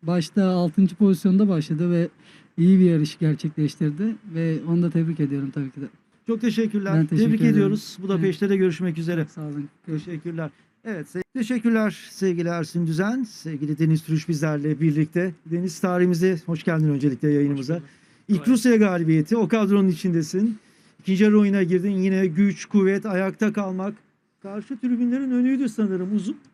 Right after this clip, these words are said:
Speaker 2: karşı tribünlerin önüydü sanırım. Uzun bir sprint, zor durdurdular. Güzel bir galibiyet, sözü sana bırakalım.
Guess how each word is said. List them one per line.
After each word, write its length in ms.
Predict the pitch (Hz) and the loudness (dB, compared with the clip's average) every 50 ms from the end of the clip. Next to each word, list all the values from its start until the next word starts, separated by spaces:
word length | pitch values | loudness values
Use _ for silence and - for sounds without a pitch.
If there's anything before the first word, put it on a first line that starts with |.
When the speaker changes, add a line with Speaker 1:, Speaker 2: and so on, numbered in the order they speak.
| _ | _
Speaker 2:
karşı 320 | - 214 226 226 220 - - | -2 0 0 0 -2 -2 0
tribünlerin 400 | 277 262 240 247 262 277 277 269 | 0 2 4 4 4 4 4 4
önüydü 360 | 262 262 262 269 269 240 220 | 4 4 4 4 4 4 2
sanırım. 400 | 214 214 202 175 170 160 165 180 | 2 2 0 2 0 0 2 2
Uzun 240 | 185 175 220 226 214 | 4 6 6 6 8
bir 80 | 220 | 6
sprint, 520 | - - 214 208 208 175 196 208 233 220 - | 4 4 2 0 2 4 4 4 4 4 0
zor 400 | - - 156 208 233 233 220 190 | -6 2 4 4 6 6 4 4
durdurdular. 640 | 196 170 156 160 151 143 151 170 214 254 247 - - _ - _ _ _ _ _ - | 2 2 2 0 0 0 -2 -2 -4 -4 -4 -8 -14 _ -20 _ _ _ _ _ -8
Güzel 300 | 302 285 302 269 220 190 | -4 -2 -2 -2 -2 -2
bir 120 | 185 175 | -2 -2
galibiyet, 440 | 185 175 170 170 160 196 240 226 - | -2 -2 -2 -2 -2 -2 -2 -4 0
sözü 220 | - 202 175 170 | 0 0 0 0
sana 300 | - - 190 170 160 160 | -2 -4 -4 -4 -4 -6
bırakalım. 260 | - - - - - | -8 -10 -12 -14 -16